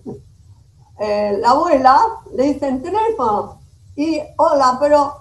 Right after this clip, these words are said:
no te veo. Quiero ver tus gestos, tus ojos". Era la primera vez que hablaba por teléfono y que no, era lo no presencial.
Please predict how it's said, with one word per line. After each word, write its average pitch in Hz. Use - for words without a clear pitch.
no 330
te 466
veo. 294
Quiero 403
ver 381
tus 277
gestos, 370
tus 320
ojos". 359
Era 349
la 240
primera 277
vez 302
que 311
hablaba 294
por 240
teléfono 302
y 262
que 254
no, 285
era 285
lo 247
no 330
presencial. 269